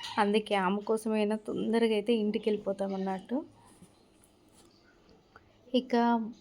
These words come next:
మాంగళ్య షాపింగ్ అయితే మాకు కొంచెం నియర్ బై ఉంది. So, ఇలా కలెక్షన్స్ అయితే బాగుంటాయండి. ఆ, రీజనబుల్ రేట్లు కూడా అనిపిస్తాయి నాకు.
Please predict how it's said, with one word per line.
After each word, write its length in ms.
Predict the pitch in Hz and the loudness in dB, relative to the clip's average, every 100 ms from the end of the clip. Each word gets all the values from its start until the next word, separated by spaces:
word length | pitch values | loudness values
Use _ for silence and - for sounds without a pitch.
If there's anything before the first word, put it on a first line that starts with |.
| - - | -16 -2
మాంగళ్య 760 | 220 202 214 247 247 247 240 | 2 2 4 4 4 2 2
షాపింగ్ 440 | 240 - 202 220 208 | 2 -2 -2 -2 -2
అయితే 160 | 202 294 | 0 2
మాకు 400 | 294 220 - 202 | 2 0 -2 -6
కొంచెం 400 | 208 208 220 202 | -4 -4 0 0
నియర్ 200 | 202 208 | 2 0
బై 180 | 202 190 | 0 0
ఉంది. 440 | 185 185 214 359 - _ _ - | -2 -2 -2 -4 -8 _ _ -4
So, 140 | - | 2
ఇలా 220 | 254 240 | 4 4
కలెక్షన్స్ 520 | 240 226 214 - 262 254 | 2 0 0 0 2 2
అయితే 180 | 226 | 0
బాగుంటాయండి. 920 | 220 202 196 202 202 185 185 226 285 302 254 | -2 -2 -2 -2 -2 -2 -4 -2 -4 -4 -4
ఆ, 320 | 208 202 196 - - - - - | -4 -4 -6 -10 -14 -12 -12 2
రీజనబుల్ 500 | 226 214 214 220 202 | 2 4 2 4 2
రేట్లు 280 | 196 190 214 | 2 0 -2
కూడా 220 | 214 214 | 0 0
అనిపిస్తాయి 520 | 196 196 202 - 202 | 0 0 -6 -4 -4
నాకు. 440 | 190 190 190 269 | -4 -6 -4 -4